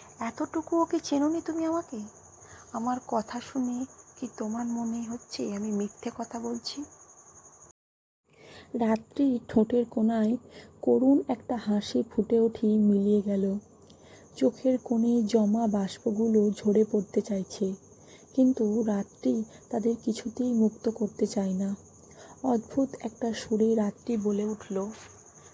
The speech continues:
"কাউকে এত সহজে চেনা যায় না ফিলিক্স। আজ যাকে বড্ড চেনা মনে হয়, কালকেই তাকে আর অনেক চেষ্টা করেও চেনা যায় না। আর সত্যি মিথ্যের বিচার করা কি এতটাই সহজ?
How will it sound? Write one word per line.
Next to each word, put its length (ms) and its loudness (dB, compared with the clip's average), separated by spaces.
"কাউকে 420 -6
এত 240 -8
সহজে 600 -6
চেনা 340 -6
যায় 240 -4
না 220 -2
ফিলিক্স। 360 -4
আজ 220 0
যাকে 380 -6
বড্ড 300 -4
চেনা 280 -4
মনে 240 -4
হয়, 240 -6
কালকেই 460 -4
তাকে 380 -6
আর 180 -2
অনেক 320 -4
চেষ্টা 360 -6
করেও 300 -2
চেনা 280 0
যায় 200 -4
না। 240 -10
আর 120 -6
সত্যি 500 -4
মিথ্যের 400 -2
বিচার 380 -4
করা 240 -2
কি 200 -4
এতটাই 420 -6
সহজ? 640 -4